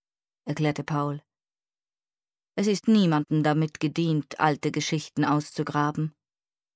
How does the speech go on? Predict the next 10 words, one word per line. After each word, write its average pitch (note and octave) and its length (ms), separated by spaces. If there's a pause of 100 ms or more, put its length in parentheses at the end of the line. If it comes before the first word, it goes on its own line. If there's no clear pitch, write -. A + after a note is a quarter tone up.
(1600)
Der D3 100
Mann D#3 320
atmete D3+ 640
hörbar D3+ 460
aus. D3+ 420 (1040)
In E3 120
seinem D#3 240
Blick E3+ 340
wechselten D#3+ 540
Hoffnung, E3+ 520